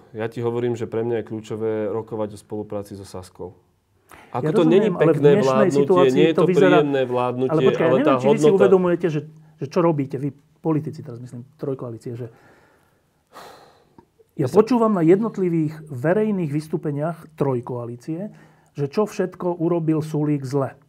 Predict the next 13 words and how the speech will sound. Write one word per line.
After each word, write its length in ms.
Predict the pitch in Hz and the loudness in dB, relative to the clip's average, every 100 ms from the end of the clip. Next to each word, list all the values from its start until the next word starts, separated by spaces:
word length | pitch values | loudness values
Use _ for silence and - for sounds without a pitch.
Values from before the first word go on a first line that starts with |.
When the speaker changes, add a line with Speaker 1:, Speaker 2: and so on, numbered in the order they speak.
| _ _ _ _ - | _ _ _ _ -10
Speaker 2:
Nepripravil 640 | 143 190 202 185 175 165 160 | -4 -2 -2 -2 -2 -2 -2
sa 160 | 160 147 | -2 -2
na 460 | 147 139 - - - | -2 -2 -8 -20 -6
energetickú 600 | 151 170 151 147 156 - | -2 -2 -2 -4 -6 -8
krízu, 320 | 156 151 135 | -2 0 0
hoci 240 | 139 135 | -2 -4
teda 200 | 135 139 139 | -2 0 0
my 80 | 160 | 2
máme 240 | 175 165 131 | 0 0 0
zastropované 600 | 139 - 156 160 160 156 | -2 -4 -4 -4 -4 -6
ceny 240 | 165 165 | -6 -4
tento 280 | 165 160 160 | -2 0 0
rok 280 | 156 208 | 0 -2